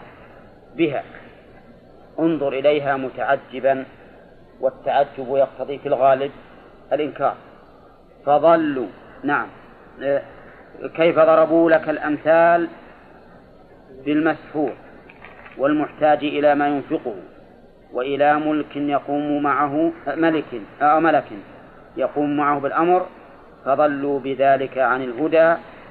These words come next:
فلا يستطيعون سبيلاً طريقاً إليه. قوله تعالى: "كيف ضربوا لك"، الخطاب للرسول عليه الصلاة والسلام، وكونه يخاطب الرسول صلى الله عليه وسلم بهذا الإنكار عليهم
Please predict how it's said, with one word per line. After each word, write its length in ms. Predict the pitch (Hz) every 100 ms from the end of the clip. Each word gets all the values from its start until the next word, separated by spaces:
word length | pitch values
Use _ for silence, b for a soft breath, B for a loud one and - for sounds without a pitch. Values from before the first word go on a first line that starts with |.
| -
فلا 280 | 131 143 139
يستطيعون 720 | 127 135 - 135 131 135 127 127
سبيلاً 540 | 120 147 165 170 180 - - - - -
طريقاً 480 | 127 147 151 -
إليه. 380 | 143 139 135 143 - - - - - - - - - - - - - - - - - - - - - - - -
قوله 280 | 151 165 165
تعالى: 460 | 170 160 170 175 - - - - - - - - -
"كيف 300 | 147 160 151
ضربوا 640 | 147 143 147 139 151 143
لك"، 280 | 139 147 - - - - - -
الخطاب 460 | 127 135 156 151 131
للرسول 360 | 123 123 147
عليه 220 | 123 120 110
الصلاة 220 | - 117
والسلام، 420 | 113 - 123 143 143 - - - - - - - -
وكونه 640 | - - 160 170 165 160 160
يخاطب 540 | 147 - 160 160 143
الرسول 500 | 139 135 - 147 131
صلى 140 | 135 131
الله 120 | 131
عليه 100 | 127
وسلم 280 | 135 127 117
بهذا 400 | 113 117 160 160
الإنكار 460 | 160 151 151 151
عليهم 500 | 143 143 156 143 180